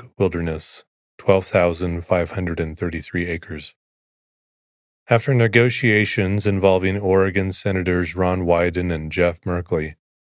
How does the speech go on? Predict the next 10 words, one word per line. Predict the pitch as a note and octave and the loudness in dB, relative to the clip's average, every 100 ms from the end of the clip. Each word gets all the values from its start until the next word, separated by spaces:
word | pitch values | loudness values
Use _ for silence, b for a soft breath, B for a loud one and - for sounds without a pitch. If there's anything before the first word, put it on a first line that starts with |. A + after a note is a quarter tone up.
| _ | _
the | - G2 | 2 2
Owyhee | F#2 G2+ A2 - A2 | 4 4 4 2 2
Act | G2+ F2+ F#2+ - | 4 4 2 0
was | F2+ | -2
introduced | F#2+ F#2 G2 F2 F2+ F#2 - | 0 0 0 0 0 -2 -4
in | F2 | -2
November | E2 D#2+ F2 F2 E2 | -2 0 0 0 -2
two | - E2+ | -4 -6
thousand | - F2 D#2+ D#2+ | -2 -2 -2 -6
nineteen. | D#2 D#2 C#2 F2 D#2 D2 | -6 -8 -10 -8 -8 -10